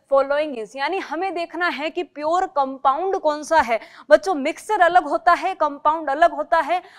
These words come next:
हमें यहाँ पे कंपाउंड पूछा है। तो प्योर कंपाउंड देखिए टिंचर आयोडीन कभी भी प्योर कंपाउंड नहीं होता है, इसमें देखिए अल्कोहल और आयोडीन मिक्स होता है, इसलिए तो मिक्सचर में चला गया। यहाँ पे देखिए एयर भी क्या है,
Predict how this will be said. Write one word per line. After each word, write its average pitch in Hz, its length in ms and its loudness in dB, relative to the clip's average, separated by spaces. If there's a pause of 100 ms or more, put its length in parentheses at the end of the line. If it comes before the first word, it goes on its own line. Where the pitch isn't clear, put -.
(120)
हमें 359 240 0
यहाँ 330 380 -2
पे 359 120 -8
कंपाउंड 302 720 0
पूछा 320 400 -4
है। 285 280 -4 (260)
तो 359 100 -4
प्योर 370 420 0
कंपाउंड 320 500 0
देखिए 285 260 -6 (240)
टिंचर 359 360 0
आयोडीन 330 400 0
कभी 320 320 -2
भी 339 160 -6
प्योर 320 240 -4
कंपाउंड 311 520 -2
नहीं 277 240 -8
होता 311 300 -2
है, 320 280 -2 (240)
इसमें 330 340 -6
देखिए 330 460 0 (200)
अल्कोहल 311 560 4
और 349 120 2
आयोडीन 302 400 0
मिक्स 285 280 -8
होता 294 220 -2
है, 294 60 -2
इसलिए 294 260 -10
तो 294 140 -8
मिक्सचर 277 420 -6
में 294 140 -12
चला 269 280 -2
गया। 269 320 2 (280)
यहाँ 311 260 0
पे 381 140 -8
देखिए 339 320 -8
एयर 320 260 2
भी 349 160 -8
क्या 320 180 0
है, 302 400 4